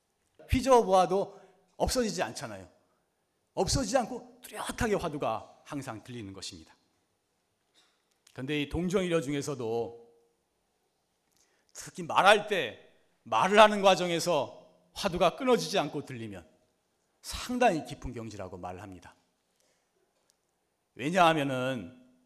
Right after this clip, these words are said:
우리가 말을 하게 되면은, 말을 하게 되면 말하는데 신경을 써야 돼. 그쪽으로 마음을 둬야 되잖아요. 그런데 말을 하는 과정에서도 화두에 대한 알 수 없는 의문이, 그 삼매가 끊어지지 않는다면은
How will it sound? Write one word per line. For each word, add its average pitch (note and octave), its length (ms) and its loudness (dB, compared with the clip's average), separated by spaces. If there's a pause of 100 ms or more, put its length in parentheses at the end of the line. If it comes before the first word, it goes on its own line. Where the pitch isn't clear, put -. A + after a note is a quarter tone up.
(720)
우리가 D3 220 -2
말을 D#3+ 340 10
하게 F3+ 180 8
되면은, E3+ 640 -2 (1500)
말을 D#3+ 320 6
하게 F#3 180 6
되면 E3+ 400 -2 (180)
말하는데 G#3+ 480 -2
신경을 B3 420 0
써야 E3+ 160 -8
돼. C3+ 60 -10
그쪽으로 A#3 440 -6
마음을 E3 300 2
둬야 E3+ 180 -8
되잖아요. C#3+ 480 -10 (1600)
그런데 G#3+ 560 2 (440)
말을 E3+ 380 8
하는 A#3 220 6
과정에서도 F3+ 1120 0
화두에 G#3 340 2
대한 E3+ 180 0
알 D#3 280 6
수 - 160 -2
없는 A3 200 -2
의문이, F3+ 640 -4
그 F3+ 120 -8
삼매가 F3 640 0
끊어지지 F#3 420 0
않는다면은 A#2 580 -4